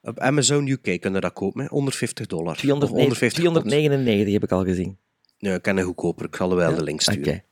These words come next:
Speaker 1: Ja.
Speaker 2: Goed, maar dus, negentien vierentachtig. Ehm, een film uit negentien vierentachtig. De film begon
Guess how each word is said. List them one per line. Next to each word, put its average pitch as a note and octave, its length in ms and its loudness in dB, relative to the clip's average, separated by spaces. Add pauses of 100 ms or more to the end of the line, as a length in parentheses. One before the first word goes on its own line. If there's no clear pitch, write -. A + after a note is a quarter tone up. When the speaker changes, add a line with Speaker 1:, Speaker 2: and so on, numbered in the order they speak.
Speaker 1:
Ja. - 180 -4 (580)
Speaker 2:
Goed, A#2+ 320 0 (180)
maar A#2 360 0
dus, - 340 -2
negentien C#3 500 0
vierentachtig. - 800 -4 (180)
Ehm, G#2 340 0 (320)
een A#2+ 140 -2
film E3 280 2
uit B2 240 0
negentien G2+ 460 0
vierentachtig. - 720 -4 (1200)
De - 100 -8
film F3+ 240 2
begon C3+ 300 2